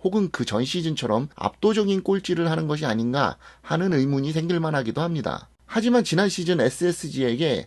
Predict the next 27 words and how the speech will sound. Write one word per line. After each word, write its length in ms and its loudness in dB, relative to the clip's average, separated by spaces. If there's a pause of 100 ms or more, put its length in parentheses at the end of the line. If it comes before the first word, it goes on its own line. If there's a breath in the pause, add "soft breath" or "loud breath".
(120)
육 180 -4
승 180 2
십 160 -6
패를 240 -2
당했고 640 -2 (100)
키움에게는 720 2
사 240 -2
승 160 2
십이 260 -2
패를 220 0
당했던 380 -2
한화 320 -2
이글스가 680 0
두 180 -2
팀에게 560 2
오 140 2
패를 300 2
당한 260 0
것은 480 -2
그간 320 2
양 160 0
팀과의 500 0
전적을 420 -2
감안하면 640 -2
당연한 420 0
것일지도 420 0
모릅니다. 600 -2